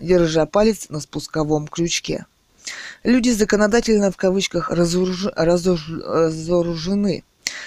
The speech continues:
Собственно, хватай и тащи. Несколько автоматчиков, один с большой дубиной, собственно, искалечить, погрузить и отвезти.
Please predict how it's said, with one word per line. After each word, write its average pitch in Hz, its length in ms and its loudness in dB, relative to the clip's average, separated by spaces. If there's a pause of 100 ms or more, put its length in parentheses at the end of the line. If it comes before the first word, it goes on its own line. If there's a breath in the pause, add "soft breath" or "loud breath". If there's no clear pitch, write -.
(120)
Собственно, 202 560 0
хватай 196 460 2
и 185 40 -2
тащи. - 540 0 (280 loud breath)
Несколько 214 440 0
автоматчиков, 190 800 0
один 175 360 0
с 156 60 -8
большой 160 380 0
дубиной, 170 640 0
собственно, 175 580 -4
искалечить, 180 640 0
погрузить 165 560 0
и - 20 -2
отвезти. 165 640 -4